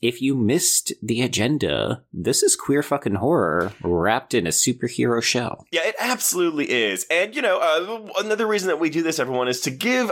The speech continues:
Speaker 2: all of you non-patrons a taste of what it's like to be a patron for just a day.
Speaker 1: <laughs> Yeah,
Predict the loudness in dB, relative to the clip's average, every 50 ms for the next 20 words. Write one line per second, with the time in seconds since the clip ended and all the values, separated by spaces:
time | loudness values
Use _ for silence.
0 | -2 -2 -2 0 0 -2 -2 -2 -2 0 0 2 2 2 0 0 -2 -2 -4 -6
1 | -4 -4 -4 -2 0 -2 0 -2 -2 -4 -6 -6 -6 -2 0 0 0 0 0 -4
2 | -6 -4 -4 -4 -4 -4 -6 -4 -2 -2 -2 -2 -4 -6 -8 -8 -8 -6 -2 0
3 | 2 2 2 0 -2 -2 -4 -6 -4 -2 -2 0 0 -2 -4 -8 -4 -2 0 2
4 | 2 0 -2 -4 -12 -12 -8 -8 -8 -8 -8 -4 -2 0 0 0 0 -2 -2 -2
5 | -2 -4 -4 -6 -10 -20 -20 _ _ -4 -2 0 0 2 2 0 2 0 -2 -2
6 | -2 -6 -8 -6 -6 -6 -4 -4 -4 -4 -2 -4 -4 -4 -8 -8 -2 0 2 2
7 | 2 0 -2